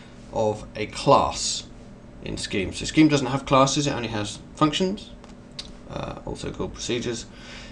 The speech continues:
seemingly interchangeably by me in these videos. Um, uh, but we can, we don't care, we don't need classes because we can make them. We can write a function which simulates, uh, a class. And, uh, bear in mind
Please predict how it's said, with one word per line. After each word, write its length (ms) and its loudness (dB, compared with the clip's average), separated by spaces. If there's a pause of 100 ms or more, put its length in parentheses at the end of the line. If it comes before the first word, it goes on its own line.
(120)
seemingly 540 4
interchangeably 600 2
by 180 -2
me 220 0
in 100 -2
these 160 -4
videos. 340 -4 (640)
Um, 480 4 (720)
uh, 140 0
but 140 6
we 200 6
can, 580 4
we 120 4
don't 140 6
care, 220 2
we 120 -2
don't 140 8
need 160 4
classes 420 -2
because 200 -4
we 100 2
can 140 4
make 200 4
them. 260 -4 (140)
We 100 -6
can 160 -4
write 220 4
a 40 -4
function 520 -2 (120)
which 220 -6
simulates, 720 2 (640)
uh, 380 -4
a 40 -12
class. 460 -2 (380)
And, 500 2
uh, 140 0
bear 240 8
in 80 4
mind 340 0